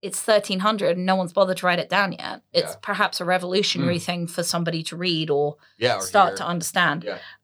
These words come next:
Speaker 1: Um, there were a few, um, people, Anselm of Canterbury and Thomas Aquinas,
Speaker 2: Oh, yeah.
Speaker 1: um, who had gone down this road
Speaker 2: Thomas
Speaker 1: beforehand.
Speaker 2: Aquinas, right.
Speaker 1: I don't know.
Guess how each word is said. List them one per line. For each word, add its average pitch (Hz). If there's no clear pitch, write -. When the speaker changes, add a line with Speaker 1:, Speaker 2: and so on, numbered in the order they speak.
Speaker 1:
Um, 190
there 214
were 269
a 233
few, 220
um, 190
people, 190
Anselm 202
of 175
Canterbury 214
and 180
Thomas 185
Aquinas, 208
Speaker 2:
Oh, 185
yeah. 143
Speaker 1:
um, 185
who 196
had 185
gone 180
down 190
this 185
road 185
Speaker 2:
Thomas 170
Speaker 1:
beforehand. 202
Speaker 2:
Aquinas, 90
right. -
Speaker 1:
I 151
don't 151
know. 147